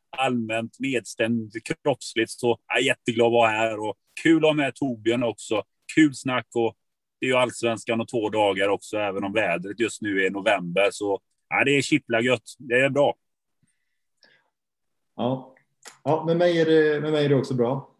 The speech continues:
Speaker 2: <clears throat> Jag är också väldigt glad över att, eh, ja, jag är glad över att Christian och Antonio är här också, men jag är faktiskt lite extra gra-, glad över att du är här, eh, Torbjörn.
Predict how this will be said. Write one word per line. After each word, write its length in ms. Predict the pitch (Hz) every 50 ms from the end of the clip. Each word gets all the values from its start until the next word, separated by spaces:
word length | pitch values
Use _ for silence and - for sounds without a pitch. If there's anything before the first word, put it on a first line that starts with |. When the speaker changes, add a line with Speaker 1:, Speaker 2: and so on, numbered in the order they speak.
| - - - -
Speaker 2:
<clears throat> 300 | - - 135 135 117 120
Jag 220 | 131 135 139 135
är 200 | 135 131 131 - -
också 380 | 127 127 - - 131 123 120
väldigt 420 | 117 110 120 135 127 107 113 113 107
glad 260 | 127 123 113 110 110
över 160 | 110 107 110
att, 380 | 113 110 104 - - _ - -
eh, 80 | 117
ja, 220 | 113 107 101 113 117
jag 100 | 107 107
är 40 | 117
glad 260 | 131 131 120 107 107
över 120 | 107 113
att 140 | 117 113 -
Christian 440 | - 120 113 - - 113 107 107 107
och 100 | 110 113
Antonio 400 | 113 113 123 113 110 113 110 107
är 120 | 107 107
här 240 | 104 113 101 101 98
också, 360 | - - - - - 143 135
men 120 | 131 123 117
jag 140 | 123 135
är 100 | 139 135
faktiskt 240 | - 165 143 - -
lite 180 | 131 120 - 123
extra 520 | - - 160 156 - - - 135 131 135
gra-, 300 | 135 135 123 110 107 107
glad 320 | 127 123 113 107 101 - 107
över 140 | 104 110
att 160 | 113 107 - 120
du 200 | 117 110 113 113
är 40 |
här, 440 | 120 117 104 92 92 92 92 95 98
eh, 540 | 98 98 98 98 104 104 101 104 104 104 104
Torbjörn. 400 | - - 110 104 104 107 101